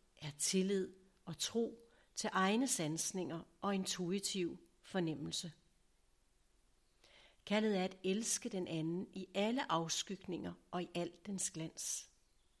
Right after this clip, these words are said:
Kærlighed er at vise tillid til den andens sansninger og intuitive fornemmelser.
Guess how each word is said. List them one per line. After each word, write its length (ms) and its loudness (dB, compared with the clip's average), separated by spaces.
Kærlighed 380 6
er 100 6
at 120 0
vise 280 0
tillid 480 2
til 160 -4
den 160 0
andens 480 0
sansninger 760 0
og 140 -2
intuitive 840 -4
fornemmelser. 640 -2